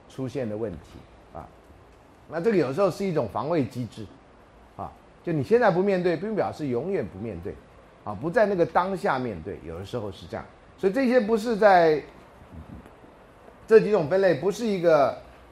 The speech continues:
在某一个时间点上的分类，那，那长期来看，它可能都会，都会有不同的反应这样，啊。然后接下来呢，是控制行为，啊，不顾他人，这顾打错了哈，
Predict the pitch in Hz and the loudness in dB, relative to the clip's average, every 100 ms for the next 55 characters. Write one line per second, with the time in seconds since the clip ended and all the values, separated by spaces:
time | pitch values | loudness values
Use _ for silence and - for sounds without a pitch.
0 | - 190 151 135 110 156 175 131 131 139 | 2 4 6 2 0 0 -2 -2 -4 -2
1 | 117 90 110 92 95 85 113 185 185 - | -2 -4 -8 -8 -10 -10 -8 -4 -2 -4
2 | - 170 220 180 165 147 170 143 - - | -4 -4 -2 2 4 6 4 0 -2 -10
3 | - 190 - 131 120 151 170 175 - 170 | -2 0 0 -6 -6 2 2 2 2 4
4 | 123 - - - - 175 180 175 135 101 | 4 2 -12 -20 -2 2 2 4 2 2
5 | 147 123 113 120 110 78 90 98 85 90 | -2 -4 -2 -4 -2 -6 -6 -8 -8 -10
6 | 76 - 95 80 - - - - - 143 | -12 -10 -10 -10 -14 -20 -20 -20 -8 -4
7 | 180 226 226 175 160 175 175 170 160 151 | -2 4 8 10 8 6 2 0 -6 -2
8 | 220 180 135 123 - 104 107 87 95 - | 0 0 -2 -4 -4 -8 -6 -8 -10 -16
9 | - 135 147 147 - - - - 208 208 | -14 -4 -4 -4 -10 -20 -20 -8 -6 -4
10 | 233 170 160 175 160 120 139 - 160 123 | -2 -2 4 4 4 2 -2 -4 -2 -2
11 | - 73 - 135 95 - 98 | -6 -12 -6 -4 -4 -4 -10